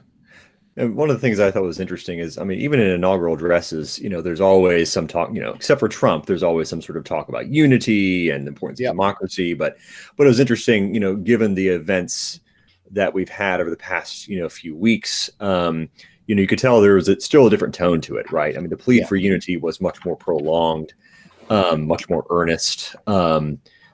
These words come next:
Speaker 1: so almost, you know, "I'm pleading with you all to, you know, let's lower the temperature, let's defend the truth, let's bring about healing and restoration, let's honor the Constitution. Democracy is precious and it's fragile,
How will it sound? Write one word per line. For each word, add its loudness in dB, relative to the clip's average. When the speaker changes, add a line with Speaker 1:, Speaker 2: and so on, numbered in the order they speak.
Speaker 1:
so -8
almost, 0
you -2
know, 0
"I'm -2
pleading 4
with 2
you 0
all 6
to, -2
you -6
know, -4
let's -6
lower 4
the 2
temperature, -6
let's -6
defend -2
the 4
truth, -4
let's 0
bring 2
about 2
healing -2
and -4
restoration, -2
let's -4
honor 2
the 0
Constitution. -8
Democracy -2
is 0
precious 0
and -6
it's -12
fragile, 2